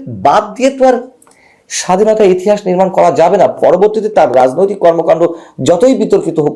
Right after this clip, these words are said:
না কেন, তাহলে পাঠ্য বইয়ে বঙ্গবন্ধুকে বঙ্গবন্ধু হিসেবে স্বীকৃতি দেওয়া হলো, আবার বঙ্গবন্ধুর বাড়িটি ভেঙে গুঁড়িয়ে দেওয়া হলো ফ্যাসিবাদের তীর্থভূমি হিসেবে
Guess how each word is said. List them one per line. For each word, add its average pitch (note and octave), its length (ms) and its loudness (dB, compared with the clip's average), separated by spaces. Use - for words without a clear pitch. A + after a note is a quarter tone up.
না A#2 100 0
কেন, F#2+ 140 -2
তাহলে A#3+ 240 4
পাঠ্য D#3+ 340 -2
বইয়ে A#3 180 4
বঙ্গবন্ধুকে G3 720 0
বঙ্গবন্ধু F3 540 2
হিসেবে G3 240 2
স্বীকৃতি F#3+ 400 -2
দেওয়া F#3 220 4
হলো, F#3 160 0
আবার F#3 180 2
বঙ্গবন্ধুর F3+ 680 0
বাড়িটি F3+ 360 2
ভেঙে E3+ 240 0
গুঁড়িয়ে F#3+ 340 4
দেওয়া G3 240 4
হলো F#3+ 140 0
ফ্যাসিবাদের F3+ 540 -2
তীর্থভূমি F#3 680 0
হিসেবে E3 200 0